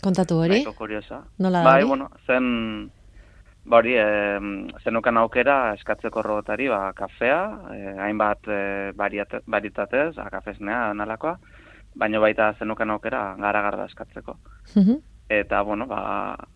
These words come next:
Speaker 2: ba, pare bat hartu nituen, eh, kuriositateagatik, ez?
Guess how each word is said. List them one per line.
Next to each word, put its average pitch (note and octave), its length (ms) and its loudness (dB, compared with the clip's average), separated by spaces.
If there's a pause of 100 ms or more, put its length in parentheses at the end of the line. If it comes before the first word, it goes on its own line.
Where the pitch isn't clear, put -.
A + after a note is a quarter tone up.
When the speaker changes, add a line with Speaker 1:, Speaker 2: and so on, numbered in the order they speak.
(160)
Speaker 2:
ba, G#2 220 0
pare A2+ 260 2
bat A#2 160 6
hartu A#2 220 -2
nituen, A2 400 -8 (160)
eh, G2+ 260 -6 (360)
kuriositateagatik, A2 920 2
ez? A#2 220 4